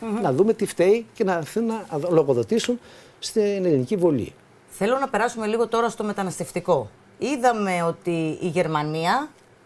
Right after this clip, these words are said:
Speaker 1: αλλάζει ρότα, θέτοντας και σε κίνδυνο τη συνθήκη Σέγγεν. Εμείς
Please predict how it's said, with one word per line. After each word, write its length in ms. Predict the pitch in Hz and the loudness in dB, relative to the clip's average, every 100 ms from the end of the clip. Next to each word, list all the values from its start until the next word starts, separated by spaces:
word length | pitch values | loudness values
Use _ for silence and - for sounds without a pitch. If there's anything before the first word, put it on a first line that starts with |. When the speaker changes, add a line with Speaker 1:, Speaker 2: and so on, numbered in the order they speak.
| _ | _
Speaker 1:
αλλάζει 500 | 254 294 302 208 214 | -2 2 2 4 4
ρότα, 420 | 180 156 - 104 - - _ _ - - | 4 2 0 -6 -10 -20 _ _ -20 -20
θέτοντας 500 | - - - 320 320 | -16 -10 -8 -4 -4
και 100 | - | -4
σε 120 | 277 277 | -6 -4
κίνδυνο 520 | 285 262 190 180 165 | -2 0 0 -2 -2
τη 80 | 147 | -6
συνθήκη 420 | - 151 165 143 | -8 -6 -6 -4
Σέγγεν. 460 | 147 139 113 90 - - - - - - - - | -4 -4 -4 -10 -14 -20 -20 -20 -20 -20 -20 -4
Εμείς 640 | 240 269 349 359 - - | -2 0 0 -2 -4 -10